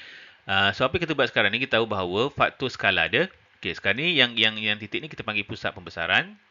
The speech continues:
Oh, ni faktor skala ni dia punya skala dia berapa kali ganda dia besar atau kecil. Jadi kita akan ukur mana-mana garisan.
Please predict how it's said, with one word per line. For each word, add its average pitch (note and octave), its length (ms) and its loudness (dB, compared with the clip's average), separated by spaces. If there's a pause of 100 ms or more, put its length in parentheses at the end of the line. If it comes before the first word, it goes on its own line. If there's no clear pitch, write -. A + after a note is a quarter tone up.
(280)
Oh, - 20 -12
ni F2 160 -10
faktor G2+ 240 -2
skala A#2 320 4
ni F3 160 -4
dia C#3 80 -2
punya A2 480 -2
skala G#2+ 320 2
dia B2 160 0
berapa G#2+ 160 -4
kali F#2+ 160 -4
ganda F#2+ 240 -4
dia F2 80 -8
besar G2+ 320 -4
atau F2 80 -10
kecil. - 320 -6 (720)
Jadi G#2+ 160 -6
kita D#3 320 0
akan D3+ 240 -4
ukur C#3 480 -4
mana-mana A#2 400 -6
garisan. G#2+ 480 -2